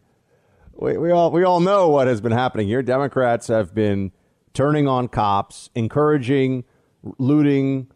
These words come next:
rioting, lawlessness with at least their, their tacit consent or with their silence, with their misdirection away from what has been happening.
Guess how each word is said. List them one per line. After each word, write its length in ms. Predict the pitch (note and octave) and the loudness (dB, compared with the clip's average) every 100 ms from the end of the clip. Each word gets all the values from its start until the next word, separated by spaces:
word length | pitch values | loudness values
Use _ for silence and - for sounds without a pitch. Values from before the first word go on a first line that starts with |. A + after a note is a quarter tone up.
| _ | _
rioting, 560 | G#2+ A#2 C3+ C3 B2+ A#2+ | -4 -2 0 0 0 0
lawlessness 720 | B2 B2+ B2 A#2+ - B2 A#2 | 2 2 2 -2 -2 -4 -2
with 160 | A#2+ A2 | -2 -2
at 100 | G#2+ | 0
least 360 | C3 F3+ G3 | 0 2 0
their, 240 | - A#2+ A2 | 0 0 0
their 160 | A2 | -2
tacit 480 | G2+ - E3 E3+ D3 | -4 -2 -2 -2 -6
consent 560 | - G2+ - F#2+ G2+ - | -6 -8 -6 -6 -6 -4
or 40 | |
with 140 | G2 G2 | -4 -4
their 160 | G2+ | -6
silence, 680 | F#2 B2 A2+ G#2 G#2+ A2+ - | -6 -4 -2 -2 -6 -10 -10
with 160 | A2 | -10
their 320 | - G#2 G2 - _ - | -6 -4 -4 -8 _ -6
misdirection 1000 | A#2+ D3 - C3+ B2 B2+ - - C3 B2+ | -4 -2 -2 -2 0 -2 -4 -4 -2 -2
away 380 | G#2 A2+ A#2 A#2 | -2 0 0 -2
from 240 | - A2+ | -4 -6
what 120 | A2 | -4
has 160 | G#2 G2+ | -6 -6
been 100 | G2+ | -10
happening. 540 | G2 G2 G#2+ G2+ G2+ | -10 -10 -10 -10 -12